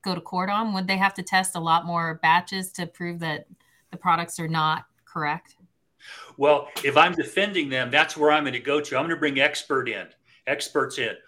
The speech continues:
Speaker 2: on this, what they did to prepare their samples, what machines they use, how they standardize them, and then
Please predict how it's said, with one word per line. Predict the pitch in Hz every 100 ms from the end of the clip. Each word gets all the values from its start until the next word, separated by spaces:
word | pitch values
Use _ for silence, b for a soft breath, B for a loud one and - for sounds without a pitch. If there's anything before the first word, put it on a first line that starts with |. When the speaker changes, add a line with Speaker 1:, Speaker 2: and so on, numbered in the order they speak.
| b b b
Speaker 2:
on | 127 127 123
this, | 123 - -
what | 120 147 185 180
they | 175
did | 135 151 160
to | 143
prepare | 135 - 139 139
their | 147
samples, | - 131 123 131 -
what | 131
machines | 127 - 160 151 143
they | 131
use, | 123 123 -
how | 127
they | 131
standardize | 139 - 151 143 127 120 117 107
them, | 110 B B B 131
and | 151
then | 165 131